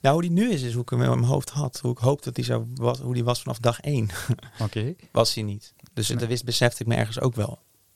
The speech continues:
Speaker 1: M-, maar ik kon het niet meer, ik kon dat niet meer. Ik had het niet meer de, de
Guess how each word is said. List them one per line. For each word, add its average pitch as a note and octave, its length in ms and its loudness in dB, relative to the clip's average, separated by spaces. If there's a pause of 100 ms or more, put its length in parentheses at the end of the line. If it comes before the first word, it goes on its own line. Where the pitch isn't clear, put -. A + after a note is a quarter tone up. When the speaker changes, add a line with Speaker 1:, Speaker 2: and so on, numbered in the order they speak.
(240)
Speaker 1:
M-, A#2 140 -8
maar G#2+ 160 -4
ik A2 100 -10
kon B2+ 140 0
het A#2 100 6
niet A#2+ 120 6
meer, A2 340 2 (100)
ik - 140 -14
kon E3 140 4
dat C3 140 -2
niet A2 120 -4
meer. A2 240 -4
Ik B2 140 -12
had A#2 140 -6
het A#2 100 -2
niet A#2 120 0
meer A2+ 380 0
de, A2+ 420 -2
de A#2+ 400 -4